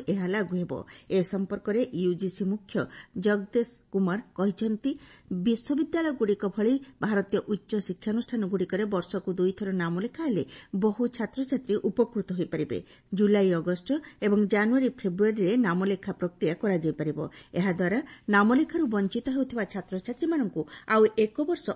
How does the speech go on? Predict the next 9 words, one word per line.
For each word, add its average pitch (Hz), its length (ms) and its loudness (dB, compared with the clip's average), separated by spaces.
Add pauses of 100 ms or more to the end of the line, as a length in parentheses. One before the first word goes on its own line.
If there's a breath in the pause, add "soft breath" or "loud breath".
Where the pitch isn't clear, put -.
(120)
ଅପେକ୍ଷା 269 360 -2
କରିବାକୁ 254 360 -2 (100)
ପଡ଼ିବ 196 280 0
ନାହିଁ 175 300 -4
ବୋଲି 208 200 -2
ଶ୍ରୀ - 200 -4
କୁମାର 226 380 -2
କହିଛନ୍ତି। 147 540 -8 (640 loud breath)
ସମ୍ବଲପୁରର 359 680 2